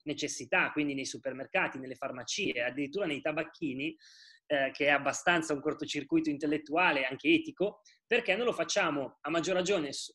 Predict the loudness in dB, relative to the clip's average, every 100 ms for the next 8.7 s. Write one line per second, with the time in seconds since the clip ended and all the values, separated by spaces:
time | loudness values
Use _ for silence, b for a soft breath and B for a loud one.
0 | -6 2 6 6 4 4 6 6 4 2
1 | 0 0 B B _ 0 4 4 2 -2
2 | 0 0 0 2 4 4 0 _ 2 2
3 | 4 2 2 2 0 0 -4 -2 -2 0
4 | 0 -2 -6 0 4 4 2 2 2 0
5 | B B 0 2 2 0 0 4 4 4
6 | 2 2 0 -2 -2 0 -2 -4 -4 -2
7 | 0 0 2 2 4 2 0 B B 2
8 | 2 2 -2 -4 -4 -6 -8